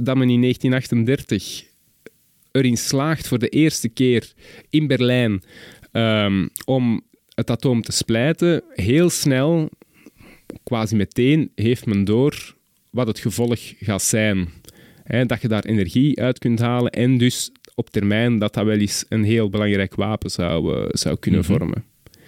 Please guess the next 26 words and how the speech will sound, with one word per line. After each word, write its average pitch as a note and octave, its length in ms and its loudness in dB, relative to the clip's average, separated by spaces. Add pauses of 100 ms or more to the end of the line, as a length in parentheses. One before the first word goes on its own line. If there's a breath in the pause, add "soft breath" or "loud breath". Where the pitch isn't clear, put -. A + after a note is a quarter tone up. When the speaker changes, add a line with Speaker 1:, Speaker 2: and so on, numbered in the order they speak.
(580 loud breath)
Speaker 1:
Ehm, B2 840 0 (300)
en D3 140 2
op C3 100 0
dat F3 120 0
moment F#3 680 2 (1000)
gaat C3+ 420 -2
Einstein, F#3 760 2
eh, A1 240 -4 (120)
dat B2+ 120 -2
heb C#3 100 0
je C#3 60 2
misschien C3+ 240 0
ooit D3 140 2
wel D3 100 0
eens B2+ 160 0
gehoord, C#3+ 360 -2 (260 loud breath)
gaat - 120 -4
Einstein D3 400 0
een C#3 80 4
memorandum B2+ 480 2
schrijven C3+ 440 0
ook B2+ 180 -2
naar B2 320 0 (420)
de, G#2+ 240 0
de F#2+ 160 0
president, A#2 640 -2